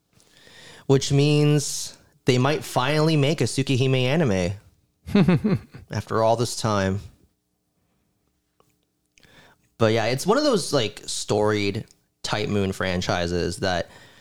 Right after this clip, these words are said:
Speaker 1: r-, really didn't get enough love.
Speaker 2: At the time?
Speaker 1: Yeah. And it's also one of those ones where,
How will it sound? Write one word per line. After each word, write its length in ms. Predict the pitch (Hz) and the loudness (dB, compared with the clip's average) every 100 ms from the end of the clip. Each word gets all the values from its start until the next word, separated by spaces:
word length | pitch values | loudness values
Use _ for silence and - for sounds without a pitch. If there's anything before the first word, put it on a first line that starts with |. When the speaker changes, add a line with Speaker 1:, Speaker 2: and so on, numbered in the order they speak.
| - _ _ | -20 _ _
Speaker 1:
r-, 100 | - - _ - | -16 -16 _ -6
really 260 | 104 135 | -2 0
didn't 260 | 151 135 139 | 0 2 2
get 120 | 127 | 0
enough 260 | 123 120 - | 0 -2 -2
love. 480 | 87 90 113 135 - _ _ _ _ _ _ _ _ _ _ _ - | -2 0 -2 -4 -10 _ _ _ _ _ _ _ _ _ _ _ -8
Speaker 2:
At 140 | 101 | -8
the 80 | - | -6
time? 300 | - 117 139 - _ _ - | -4 -2 -4 -8 _ _ -8
Speaker 1:
Yeah. 560 | 110 101 98 95 92 95 - _ _ _ _ - | -4 -2 -2 -2 -4 -6 -12 _ _ _ _ -4
And 160 | - 139 | 0 0
it's 160 | 156 | 2
also 240 | 196 226 240 | 0 0 2
one 80 | 208 | 2
of 60 | |
those 180 | 190 151 | 2 2
ones 360 | 123 113 117 117 | 0 0 0 -2
where, 360 | 110 101 98 | -2 -2 -4